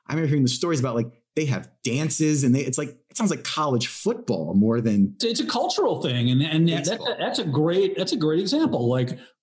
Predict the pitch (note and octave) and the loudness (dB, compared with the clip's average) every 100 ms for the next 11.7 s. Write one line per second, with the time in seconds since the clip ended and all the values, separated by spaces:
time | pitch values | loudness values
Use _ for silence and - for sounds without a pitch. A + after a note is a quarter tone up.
0 | - F#4 F#4 F#4+ E4+ A#3+ C#3+ E3 G#3+ G#3+ | -2 0 2 0 0 -2 0 2 2 2
1 | G#3 A3+ G#3+ G#3 - A#3+ A#3 D#3+ C3+ B2+ | 0 0 -2 -2 -2 -2 -2 0 0 2
2 | B2+ B2+ C#3 C#3 B2+ C3+ C#3 C#3 C#3 C#3 | 2 2 2 0 0 0 0 0 0 -2
3 | C3+ - C3+ C#3 D3+ D3+ - C#3+ B2+ B2 | -2 -2 0 2 2 0 0 2 2 2
4 | D3 C#3+ C3+ C#3+ C#3 C#3+ C#3+ - - C3 | 2 2 2 2 2 2 -2 -6 -4 -4
5 | - - E3 E3 F3+ G3 F#3+ C#4 C#4 B2 | -6 -6 -4 -2 -2 -2 -2 -2 0 0
6 | G2+ G#2 - - - _ D3 C#3+ D3 D3 | -2 -6 -14 -20 -20 _ -4 -2 0 2
7 | D3 D3+ C#3+ C3+ C3 C3 B2+ B2 - _ | 2 2 -2 -2 2 4 4 0 -8 _
8 | _ - A4 - - - A3+ D3+ D#3 G3+ | _ 0 0 0 -4 -2 0 0 0 2
9 | A#3+ A#3 G#3 G3 - G#3 - G3+ F3+ F3 | 2 0 -4 -6 -6 -6 -2 0 2 2
10 | D3 C3+ - A#3+ C3 B2+ D3+ B2 - - | 2 0 0 2 2 0 -2 -4 -4 0
11 | A3+ G3+ C3+ - B2+ A2+ - | 2 2 0 0 2 2 -2